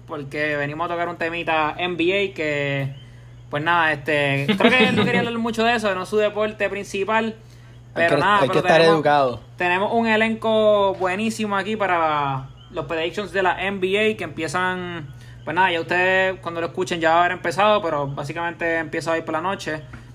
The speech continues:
Speaker 1: Nosotros estamos grabando esto dos horitas antes de, o una horita antes de que empiece la N B A. Y nada, presentar el elenco. Tenemos como siempre el que nos acompaña en muchos episodios, hablándole a las paredes, Dani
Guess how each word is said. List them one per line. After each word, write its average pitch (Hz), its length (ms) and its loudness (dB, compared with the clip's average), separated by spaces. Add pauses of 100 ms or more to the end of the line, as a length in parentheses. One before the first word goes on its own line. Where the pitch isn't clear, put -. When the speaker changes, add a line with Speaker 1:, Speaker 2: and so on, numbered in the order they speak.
Speaker 1:
Nosotros 139 200 -6
estamos 160 220 0
grabando 160 340 2
esto 151 800 -2
dos 170 160 -2
horitas 180 280 0
antes 175 220 -4
de, 165 120 2
o 156 80 -4
una 175 200 -2
horita 180 240 2
antes 175 160 -4
de 165 80 -4
que 160 60 -2
empiece 160 340 -4
la 165 60 0
N 160 100 -6
B 180 140 2
A. 214 340 -2 (320)
Y 160 100 -8
nada, 175 360 2
presentar 156 360 -2
el 180 80 2
elenco. 190 580 2 (100)
Tenemos 156 240 -4
como 190 240 -2
siempre 196 600 -2 (320)
el 143 100 -10
que 160 80 -2
nos 156 160 4
acompaña 156 520 -2
en 170 240 -8
muchos 190 300 0
episodios, 196 640 2 (160)
hablándole 170 500 0
a - 20 2
las 185 140 2
paredes, 180 460 2
Dani 190 320 2